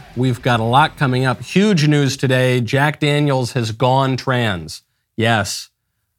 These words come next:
On the heels of Bud Light going trans, Jack hasn't exactly gone trans, it's gone drag. But a lot of conservatives are complaining about this. I'm, I'm not complaining, actually.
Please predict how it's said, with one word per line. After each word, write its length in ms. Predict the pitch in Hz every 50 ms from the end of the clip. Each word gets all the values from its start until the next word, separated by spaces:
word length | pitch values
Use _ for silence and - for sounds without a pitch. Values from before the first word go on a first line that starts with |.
| _ _ _ -
On 220 | - 120 127 127
the 80 | 123 120
heels 340 | 151 151 156 156 151 135
of 160 | 143 127 120 -
Bud 200 | 135 131 123 135
Light 260 | 135 135 143 143 139
going 240 | 151 139 135 131 120
trans, 680 | - 135 123 120 117 117 117 117 117 110 - - - _ _ _ _ _ _ _ _ _ _ _ _ _ _ - -
Jack 240 | 135 156 165 180 180
hasn't 240 | 208 190 160 165
exactly 340 | 143 117 135 127 123 135 117
gone 200 | 107 113 104 101
trans, 420 | 95 - - 110 107 107 110 107 107
it's 80 | 101
gone 240 | - - 95 92 87
drag. 560 | 82 101 98 101 98 98 98 101 104 98 95 - - - - -
But 220 | - 160 156 156 -
a 60 | 165
lot 200 | 160 185 220 269
of 60 | 285
conservatives 540 | - 277 233 - - 196 180 165 156 139 127
are 60 | 135
complaining 400 | - 139 117 117 127 117 113 113
about 180 | 113 117 107 -
this. 120 | 117 104 -
I'm, 300 | - 151 180 202 196 - -
I'm 240 | - 175 190 185 160
not 260 | 147 143 117 - -
complaining, 520 | - 95 - - 95 85 78 73 78 69
actually. 500 | 82 87 87 87 - - 87 82 85 90